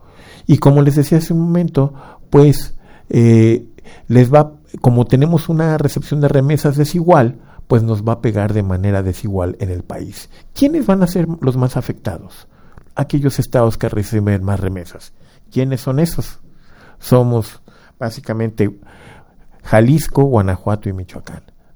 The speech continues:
De hecho, eh, estos estados serán los que ma-, mayores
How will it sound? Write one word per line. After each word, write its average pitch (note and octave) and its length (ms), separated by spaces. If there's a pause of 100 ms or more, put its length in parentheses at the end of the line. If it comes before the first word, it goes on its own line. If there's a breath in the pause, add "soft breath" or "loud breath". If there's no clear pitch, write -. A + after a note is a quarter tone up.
De B2 140
hecho, C3+ 320 (180 loud breath)
eh, C#3+ 360
estos C#3 400
estados C3 560 (140)
serán A#2 460
los A#2 160
que A2 120
ma-, C3 560 (320 loud breath)
mayores D3 720